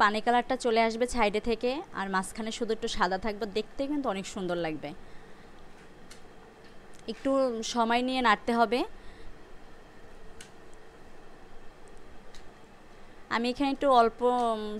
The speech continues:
সময় ভিজিয়ে রেখেছিলাম, ওভারনাইট ভিজিয়ে রাখিনি, যার কারণে আমার একটু বেশি সময় লাগতেছে। তো আমি এক কাপ চিনি দিয়ে দিয়েছি, আপনারা চাইলে কম বা বেশি দিতে পারেন, এটা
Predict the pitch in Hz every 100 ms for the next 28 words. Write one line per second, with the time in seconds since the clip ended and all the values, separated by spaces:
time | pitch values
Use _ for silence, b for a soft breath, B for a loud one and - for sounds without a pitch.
0 | - 226 214 208 196 214 214 226 - 233
1 | 262 294 - 208 214 214 214 190 202 220
2 | 208 202 214 233 220 - 202 196 196 196
3 | 202 214 214 226 202 202 202 - 214 -
4 | 269 - B B B B B B - 220
5 | 208 214 214 - 240 233 240 240 226 240
6 | 220 240 - 226 208 208 208 226 - 214
7 | 214 220 208 - 214 214 214 247 285 214